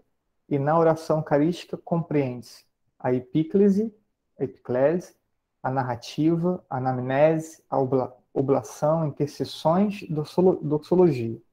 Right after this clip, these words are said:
Depois da oração eucarística, depois do Amém, né? Então, tem o Pai Nosso, o embolismo, o rito da paz, a fração do pão, cordeiro, comunhão, ação de graças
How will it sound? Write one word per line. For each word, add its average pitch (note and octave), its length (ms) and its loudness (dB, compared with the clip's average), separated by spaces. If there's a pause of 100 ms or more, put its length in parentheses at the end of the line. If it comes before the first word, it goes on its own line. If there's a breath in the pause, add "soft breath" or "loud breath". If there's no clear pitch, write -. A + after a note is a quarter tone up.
(920)
Depois A3+ 640 6
da D#3 100 6
oração C#3 380 2
eucarística, C3 720 0
depois D3 340 0
do D3 100 4
Amém, C3 420 -2 (240)
né? E3+ 300 -6 (520)
Então, C#3+ 580 0 (460)
tem B2+ 160 -4
o A#2 60 -8
Pai F3 200 6
Nosso, D3+ 680 2
o C3+ 80 -6
embolismo, C#3+ 720 0
o - 20 -4
rito C#3+ 300 -2
da D#3 200 2
paz, C#3 600 0
a C3 80 -10
fração D#3 460 -4
do G3 80 4
pão, D3+ 400 0 (160)
cordeiro, D3+ 640 2 (420)
comunhão, E3 580 6 (360)
ação F#3 340 0
de G3 140 2
graças C#3+ 800 4